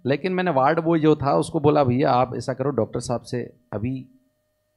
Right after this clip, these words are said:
हमको घर जाने की व्यवस्था करवा दो और जाकर उनको जगाओ।"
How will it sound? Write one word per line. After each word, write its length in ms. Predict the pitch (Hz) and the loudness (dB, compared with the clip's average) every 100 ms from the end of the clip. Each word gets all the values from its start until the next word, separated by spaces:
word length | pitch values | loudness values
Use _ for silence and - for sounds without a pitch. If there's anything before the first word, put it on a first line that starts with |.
| _ _ - - | _ _ -20 -8
हमको 320 | 110 107 127 | -6 -4 -8
घर 200 | 107 113 | -6 -2
जाने 220 | 113 120 | 0 0
की 120 | 120 | -2
व्यवस्था 420 | 104 101 104 - | -2 -2 -4 -8
करवा 300 | 127 104 104 | -8 -6 -6
दो 280 | 117 202 202 _ _ _ _ _ _ | -4 -4 -6 _ _ _ _ _ _
और 80 | 135 | -2
जाकर 320 | 120 120 147 | -2 -2 -6
उनको 300 | 143 139 139 | -4 -4 -4
जगाओ।" 440 | 151 185 135 90 | -2 0 0 -2